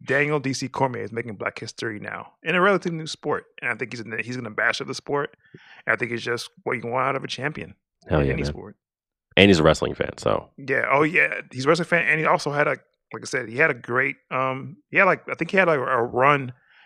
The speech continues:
Speaker 1: and he, he had the gold medal in the U S Championship, like, two thousand to two thousand eight.
Speaker 2: Mm-hmm.
Speaker 1: Like, yeah, he's, he's an accomplished wrestler, an accomplished, um, M M A fighter. Just
Speaker 2: Yeah, he's awesome, dude.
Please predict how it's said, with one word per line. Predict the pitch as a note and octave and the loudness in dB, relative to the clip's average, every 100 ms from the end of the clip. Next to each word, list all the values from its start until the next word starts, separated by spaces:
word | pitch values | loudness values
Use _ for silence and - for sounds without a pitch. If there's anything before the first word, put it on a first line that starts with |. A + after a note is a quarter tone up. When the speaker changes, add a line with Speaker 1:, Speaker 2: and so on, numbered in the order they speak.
| - | -8
Speaker 1:
and | B2+ | -6
he, | C3 - | -4 -4
he | A#2+ | 0
had | B2 | 0
the | - | 0
gold | - B2+ | 0 2
medal | C3+ B2 | 2 -2
in | |
the | A#2+ | -2
U | A#2+ | -2
S | |
Championship, | - B2+ - | -2 -4 -4
like, | A2+ - | -4 -4
two | - | -4
thousand | B2+ B2 A#2+ | 0 0 0
to | |
two | A#2 | -2
thousand | C3 B2+ A2 - | 2 2 0 -10
eight. | G#2 D3+ - | -10 -10 -2
Speaker 2:
Mm-hmm. | F2+ F2 F#2 _ _ _ | 0 0 -2 _ _ _
Speaker 1:
Like, | - - | -4 2
yeah, | C#3 G2+ | 2 2
he's, | G#2+ A#2+ C3+ - | -4 -8 -8 -10
he's | |
an | A#2+ | -10
accomplished | - B2+ C#3 C#3+ | -4 0 0 0
wrestler, | A#2+ A#2 - A2+ A#2+ _ _ _ _ _ _ _ | -2 -2 -4 -6 -6 _ _ _ _ _ _ _
an | - | -14
accomplished, | - A2 - A#2 - | -4 -2 -2 -4 -4
um, | A#2+ G#2 A2+ | -4 -4 -4
M | G#2+ | -6
M | A2+ | -6
A | |
fighter. | G#2+ A2 A2+ - | -6 -4 -4 -4
Just | - F#2 - - _ _ _ _ D#2 | -8 -10 -10 -18 _ _ _ _ 2
Speaker 2:
Yeah, | D#2 D2 _ _ | 2 2 _ _
he's | G2 A2 | 6 8
awesome, | D#2 - - | 8 6 0
dude. | - | -2